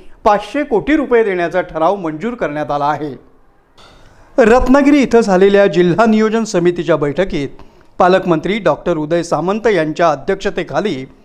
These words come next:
विविध विकास कामांचा आढावा घेण्यात आला. आचारसंहिता संपुष्टात आल्यानं प्रलंबित प्रशासकीय मान्यता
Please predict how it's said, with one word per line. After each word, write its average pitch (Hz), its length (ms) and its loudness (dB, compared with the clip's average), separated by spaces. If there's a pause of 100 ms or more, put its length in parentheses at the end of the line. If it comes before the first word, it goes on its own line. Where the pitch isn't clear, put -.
(260)
विविध 220 300 0
विकास 202 460 0
कामांचा 160 440 0
आढावा 160 440 0
घेण्यात 139 320 -10
आला. 139 220 -8 (1200)
आचारसंहिता 208 680 0
संपुष्टात 202 580 -2
आल्यानं 202 300 0
प्रलंबित 202 560 -2
प्रशासकीय 190 600 -2
मान्यता 156 540 -4